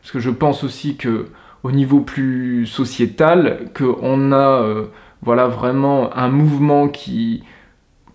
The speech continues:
conscient qui est de, bah oui, on voit vraiment les excès finalement dans lesquels on peut tomber,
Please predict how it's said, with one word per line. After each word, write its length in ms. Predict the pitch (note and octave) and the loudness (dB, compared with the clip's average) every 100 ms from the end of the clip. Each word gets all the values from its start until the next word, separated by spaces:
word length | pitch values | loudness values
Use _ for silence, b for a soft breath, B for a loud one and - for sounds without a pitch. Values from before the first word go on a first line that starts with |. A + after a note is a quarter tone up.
| - | 2
conscient 640 | E3+ F3 F3 - E3 D#3+ | 4 4 2 0 0 0
qui 340 | D#3+ - C3 | -4 -2 2
est 80 | D3 | 4
de, 420 | C#3 A#2 A2 G#2+ | 4 0 -2 -4
bah 300 | F#2+ G2 G2 | -6 -8 -6
oui, 180 | B2+ D#3 | 0 2
on 80 | B2 | 2
voit 220 | A2 B2 | 2 0
vraiment 420 | B2 B2+ D3 D3+ | 0 2 2 4
les 320 | D3 B2+ A#2 C#3 | 2 0 0 -2
excès 460 | C#3+ - D#3 D3+ | -2 -6 -2 -2
finalement 480 | C#3+ C#3 B2 B2+ C3+ | -4 -6 -4 -2 -2
dans 140 | A2+ | -2
lesquels 360 | A2+ A#2 - C3+ | -2 -2 -2 0
on 80 | A2+ | -2
peut 140 | G#2+ | -6
tomber, 560 | G#2+ B2+ A#2+ C3+ E3 | -8 -2 2 4 2